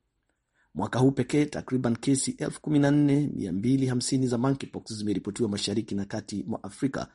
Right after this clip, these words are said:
zikiwa karibu kufikia jumla ya kesi zilizoripotiwa mwaka jana. Kituo cha C D C kimesema kuwa barani Afrika, maambukizi ya monkeypox yameongezeka kwa asilimia mia moja sitini,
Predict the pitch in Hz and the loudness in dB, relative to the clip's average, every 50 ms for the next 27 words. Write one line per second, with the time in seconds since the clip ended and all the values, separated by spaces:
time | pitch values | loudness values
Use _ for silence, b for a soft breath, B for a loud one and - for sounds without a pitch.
0 | b b b b b b b b - - - 92 98 98 107 113 120 120 117 - | b b b b b b b b -20 -6 -4 -2 -2 0 2 2 2 2 2 -2
1 | 95 104 104 98 - 117 107 98 113 113 107 110 107 104 101 98 101 - 110 107 | -4 -8 -6 0 0 0 2 2 0 0 2 2 0 0 -2 -4 -2 -2 -2 -2
2 | - 104 98 98 98 104 104 101 95 90 - 90 - - 87 76 76 73 69 - | -2 -2 -2 -2 -2 0 0 -2 -2 -2 -6 -8 -4 -2 -2 -2 -2 -4 -4 -4
3 | 71 73 76 73 71 65 - - - _ _ _ _ _ _ _ _ _ _ _ | -4 -4 -4 -4 -4 -6 -8 -10 -16 _ _ _ _ _ _ _ _ _ _ _
4 | _ _ _ _ _ _ _ - - - - 113 104 113 110 107 - - - 127 | _ _ _ _ _ _ _ -14 -8 -2 0 2 2 2 2 0 -2 -2 0 0
5 | 120 117 123 110 101 - 127 113 - 117 107 107 98 127 120 107 - - - 120 | 0 0 0 -2 -2 -2 -2 -2 -2 -4 -4 -2 -2 -2 -2 -2 -4 -2 0 2
6 | 117 113 120 - - 65 71 78 85 - - 117 117 107 - - 113 - 117 117 | 2 2 2 0 -2 -6 -4 -4 -4 -4 -4 -4 -6 -4 -4 -6 -6 -4 -4 -2
7 | 117 110 110 104 110 - - 117 110 113 - - 139 151 156 151 - - - - | -2 -2 -2 -4 -4 -4 -4 -2 0 0 0 2 2 2 0 0 -4 -8 -10 -12
8 | - - - - - 151 143 143 139 135 135 127 143 135 123 - - 113 104 107 | -10 -12 -12 -6 -2 0 2 2 4 4 4 2 2 0 -2 -4 -4 -6 -6 -4
9 | - 107 104 101 101 107 110 110 104 104 107 117 127 - - - 64 67 82 107 | -4 -2 0 0 0 0 0 -2 -2 -4 -6 -8 -8 -12 -12 -12 -6 -4 -2 -2
10 | 113 110 117 120 120 117 117 117 - - - 175 160 147 143 143 | 0 0 0 2 0 0 0 -2 -2 -2 0 2 2 4 2 2